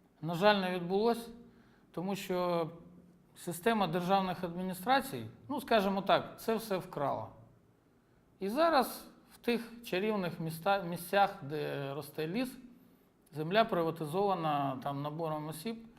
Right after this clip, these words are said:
під особисте селянське господарство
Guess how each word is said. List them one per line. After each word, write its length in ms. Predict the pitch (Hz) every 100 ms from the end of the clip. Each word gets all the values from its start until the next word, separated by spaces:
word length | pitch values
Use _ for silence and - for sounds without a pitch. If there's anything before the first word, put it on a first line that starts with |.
| - - _
під 160 | 160 165
особисте 560 | 165 165 185 196 156
селянське 500 | - 147 151 143 -
господарство 600 | 135 - 127 113 104 -